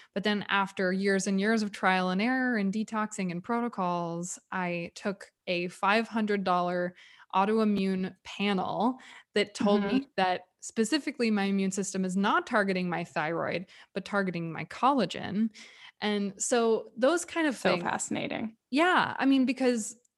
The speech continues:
Speaker 1: when you're under the impression that it's one thing for years and years and years and years, and then you find out later based on this, like, one test or this one medication and all these things that,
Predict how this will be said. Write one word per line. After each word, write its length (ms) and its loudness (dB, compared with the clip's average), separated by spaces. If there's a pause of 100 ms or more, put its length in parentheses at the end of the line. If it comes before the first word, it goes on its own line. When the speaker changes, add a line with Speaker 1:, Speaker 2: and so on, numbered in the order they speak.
(440)
Speaker 1:
when 160 0
you're 120 2
under 140 -2
the 120 0
impression 420 0
that 100 2
it's 120 -4
one 400 0
thing 480 0
for 180 -2
years 360 2
and 140 2
years 180 0
and 140 0
years 160 -2
and 140 -2
years, 400 -6 (400)
and 140 0
then 120 4
you 120 4
find 280 0
out 260 -4 (260)
later 840 -4 (180)
based 300 -2
on 100 0
this, 180 -2
like, 160 -4 (100)
one 420 -2
test 480 -2
or 60 -4
this 200 -8
one 180 -2
medication 680 -4
and 120 -6
all 120 -4
these 220 -6
things 520 -6
that, 280 -8